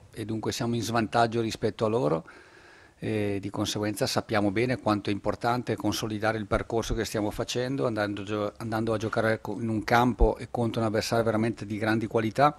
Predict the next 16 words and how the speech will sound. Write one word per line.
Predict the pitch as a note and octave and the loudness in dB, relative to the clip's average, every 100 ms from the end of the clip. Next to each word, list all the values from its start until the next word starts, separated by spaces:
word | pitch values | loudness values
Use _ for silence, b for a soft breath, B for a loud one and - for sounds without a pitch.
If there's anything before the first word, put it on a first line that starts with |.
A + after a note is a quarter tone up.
| B B B B B B B B | B B B B B B B B
ma | - G2 F#2+ F#2 - | -2 0 0 -4 -2
con | A2 | 2
l'ambizione | G#2+ G#2 G#2+ - A2+ A#2+ C#3 C3+ | 2 2 -2 -2 0 0 2 2
e | G#2+ G2+ | 2 0
la | G2+ | -2
consapevolezza | G2 G#2+ G#2 A2 A2 G#2 G#2+ - - | -2 -2 -2 2 2 4 2 -2 -4
che | A2+ | -4
abbiamo | G2+ G2+ G2+ G2+ G2 - - - - | -4 -2 -2 -2 -4 -10 -20 -18 -8
caratteristiche | - G#2+ G2+ A2+ G#2+ - B2 A#2 | -2 0 2 0 -2 -2 -2 -2
che | G2+ | -6
possono | - G2 - G#2+ G2+ G2 - B B B B B B B - | -6 -6 -4 -2 -2 -4 -10 B B B B B B B 0
dare | A#2 A#2 | 6 8
fastidio | C3 A#2+ - C3 C3+ | 8 4 4 6 6
alla | B2 | 6
squadra | - A#2+ B2 | 6 4 6
avversaria | A#2 - C#3+ D3 D#3+ F3 | 4 4 8 8 8 4